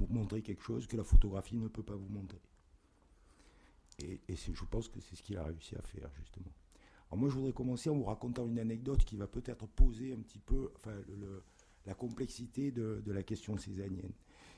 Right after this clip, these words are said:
Il y a quelques années, il y a eu une exposition au Grand Palais de Cézanne, et dans cette exposition, il y avait un petit dessin qui figure aussi dans cette exposition, qui s'appelle, enfin là, il est intitulé Arbre et pont.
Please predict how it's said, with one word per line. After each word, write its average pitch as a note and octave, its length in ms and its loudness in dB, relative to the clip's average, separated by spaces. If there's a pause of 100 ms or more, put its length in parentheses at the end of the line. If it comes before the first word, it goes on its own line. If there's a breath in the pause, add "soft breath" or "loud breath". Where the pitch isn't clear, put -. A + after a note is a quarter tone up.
(100 loud breath)
Il - 40 -8
y F2+ 40 -4
a G2+ 40 -2
quelques A#2+ 400 -2
années, C3 160 4
il D3 80 0
y C3 60 2
a - 20 4
eu A#2 160 2
une A2+ 100 2
exposition G#2+ 640 10
au A#2 40 6
Grand G2+ 180 0
Palais G#2 320 10
de A#2+ 80 -2
Cézanne, A2 540 2
et - 20 0
dans G2+ 240 -2
cette F#2 340 -8
exposition, F#2 560 -4
il B2 80 0
y - 20 0
avait G2+ 120 0
un F#2 60 -2
petit - 180 -6
dessin B2+ 340 -2
qui - 140 -10
figure A#2+ 320 -4
aussi G2+ 220 -8
dans G2 120 -4
cette F2+ 140 -10
exposition, F#2 640 2 (800 loud breath)
qui G2 120 -14
s'appelle, - 540 12
enfin G#2 180 -2
là, A2+ 120 2
il A2+ 160 0
est G#2 80 2
intitulé G#2 760 6
Arbre B2 380 -6
et - 80 -8
pont. - 220 12